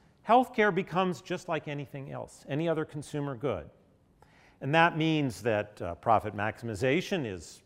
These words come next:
the norm and acceptable, and it means that rent-seeking behavior, the ability to use, uh, the rules of the road to create a, a segment, segment of the market where you can thrive and others can't. These are, we do this, in, in, this happens in all parts of the economy.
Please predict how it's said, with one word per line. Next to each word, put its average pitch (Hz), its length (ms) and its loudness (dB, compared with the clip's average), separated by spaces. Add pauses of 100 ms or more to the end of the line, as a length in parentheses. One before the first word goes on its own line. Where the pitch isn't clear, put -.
(440)
the 110 100 0
norm 139 400 4
and 104 100 -2
acceptable, 202 680 -2 (300)
and 185 140 4
it 196 100 0
means 214 280 4
that 190 80 4
rent-seeking 170 640 2
behavior, 107 460 -2
the 120 120 -2
ability 147 480 4
to - 140 -10
use, 135 460 0 (320)
uh, 113 220 4
the 123 120 4
rules 156 480 8
of 143 100 0
the 127 120 2
road 131 440 8
to - 80 -8
create 139 540 4
a, 110 300 0
a 113 100 -2
segment, 143 600 -6
segment 151 320 2
of 123 80 -2
the 113 40 0
market 120 380 0
where 110 180 0
you 120 220 0
can 110 260 -8
thrive 113 440 0
and 104 100 -6
others 107 320 -6
can't. 131 380 -6 (260)
These 226 240 0
are, 220 240 4
we 220 180 0
do 240 140 2
this, 240 260 0
in, 151 160 -12 (160)
in, 170 400 -12
this 180 160 -4
happens 185 380 0
in 190 80 0
all 214 140 4
parts 139 280 -2
of 104 80 -10
the 95 80 -10
economy. 87 480 -10